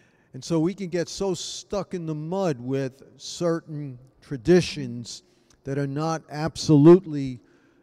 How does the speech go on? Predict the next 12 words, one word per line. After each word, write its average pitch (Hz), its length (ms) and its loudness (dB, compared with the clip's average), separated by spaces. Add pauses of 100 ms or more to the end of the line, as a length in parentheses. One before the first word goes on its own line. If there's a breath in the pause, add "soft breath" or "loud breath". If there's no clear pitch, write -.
essential 160 760 -8
for 143 420 -8
salvation 139 960 -6 (440 soft breath)
that 139 140 -8
we 143 280 -6 (420)
literally 160 560 -2
turn 175 300 -10
people 151 340 -10
off 160 180 -6
from 139 200 -14
the 139 80 -10
gospel, 147 840 -10